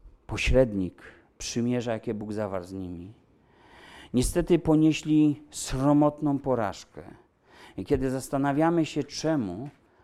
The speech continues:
tak się stało, Odkrywamy pewien fragment z listu do Hebrajczyków, a więc coś bardziej współczesnego, co tłumaczy nam tamte wydarzenia. Jest to trzeci rozdział, przeczytam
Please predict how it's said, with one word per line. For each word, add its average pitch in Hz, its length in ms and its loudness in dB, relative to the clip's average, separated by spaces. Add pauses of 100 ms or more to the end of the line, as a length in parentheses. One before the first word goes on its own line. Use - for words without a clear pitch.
tak 123 160 -8
się - 160 -4
stało, 113 520 0 (480)
Odkrywamy 147 640 2
pewien 135 280 -2
fragment 139 580 0
z 120 60 -8
listu 147 320 -4
do 135 100 -4
Hebrajczyków, 131 960 -4
a 120 80 -2
więc 123 300 -6
coś 113 240 -4
bardziej 123 400 -2
współczesnego, 135 880 -4
co 131 140 -4
tłumaczy 139 580 0
nam 107 200 -2 (460)
tamte 143 340 4
wydarzenia. 120 800 0 (520)
Jest 120 220 0
to 139 80 2
trzeci - 440 0
rozdział, 123 600 4
przeczytam 107 640 -4